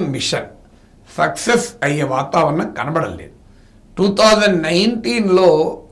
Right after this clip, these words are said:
కాంగ్రెస్ కన్నా బీజేపీకే సౌత్ ఇండియాలో ఎక్కువ సీట్లు వచ్చాయి. నేను అనేది కాంగ్రెస్ per se, మిత్రపక్షాలకు కాదు. ఇప్పుడు కేరళలో కాంగ్రెస్కు పదిహేను సీట్లు వచ్చాయి, తెలంగాణలో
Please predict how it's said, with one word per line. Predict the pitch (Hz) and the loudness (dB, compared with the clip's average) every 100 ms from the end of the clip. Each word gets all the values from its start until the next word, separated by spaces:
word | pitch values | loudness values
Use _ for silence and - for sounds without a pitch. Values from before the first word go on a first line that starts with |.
| - 143 | -4 2
కాంగ్రెస్ | 185 233 247 233 - | 4 6 4 4 0
కన్నా | 170 175 180 151 | -2 0 0 0
బీజేపీకే | 170 190 180 170 160 196 196 | 0 2 2 -2 -4 -4 -4
సౌత్ | 147 143 165 | -4 -4 -6
ఇండియాలో | 160 156 | -6 -6
ఎక్కువ | - 78 - | -6 -10 -10
సీట్లు | 71 - | -14 -16
వచ్చాయి. | - - - - | -20 -20 -20 -12
నేను | - | -6
అనేది | 151 180 214 - | -2 -2 -2 -4
కాంగ్రెస్ | 143 170 175 - - | -2 0 -2 -4 -8
per | 123 - | -10 -8
se, | 170 156 - - - - - | -6 -8 -10 -20 -20 -20 -12
మిత్రపక్షాలకు | 131 - 226 - - - 113 - - | -8 0 2 2 -2 -2 -6 -6 -12
కాదు. | 113 - - - - | -14 -16 -20 -20 -20
ఇప్పుడు | - 143 | -16 -8
కేరళలో | 160 160 170 165 175 175 | -4 0 2 4 2 0
కాంగ్రెస్కు | 160 170 156 - - - | -2 -2 -4 -6 -10 -6
పదిహేను | 143 156 147 | -4 -4 -4
సీట్లు | 147 147 135 | -8 -8 -10
వచ్చాయి, | - - - - - - - - | -10 -10 -12 -14 -20 -20 -14 -2
తెలంగాణలో | 175 175 180 175 | 0 2 4 4